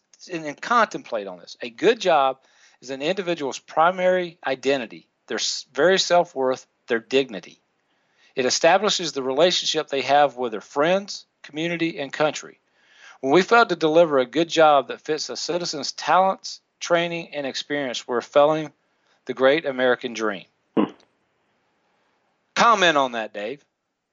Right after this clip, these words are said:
Speaker 2: Well, if we were in a communist utopia, that would probably be an <laughs> exact description.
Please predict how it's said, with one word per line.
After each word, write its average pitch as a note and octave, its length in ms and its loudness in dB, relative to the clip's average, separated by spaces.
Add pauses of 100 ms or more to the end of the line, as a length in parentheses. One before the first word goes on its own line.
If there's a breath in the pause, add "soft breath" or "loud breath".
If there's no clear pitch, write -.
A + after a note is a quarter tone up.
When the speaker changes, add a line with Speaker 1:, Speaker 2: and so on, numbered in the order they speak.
(960)
Speaker 2:
Well, C3 380 4
if - 260 -4
we B2+ 160 2
were A#2 380 2
in A2 100 -2
a F#2+ 80 -2
communist B2+ 520 0
utopia, B2+ 580 0
that B2 140 0
would A#2+ 120 -2
probably C3+ 200 0
be C#3 140 -2
an - 80 -2
<laughs> A#2 120 -2
exact - 420 -4
description. - 880 -4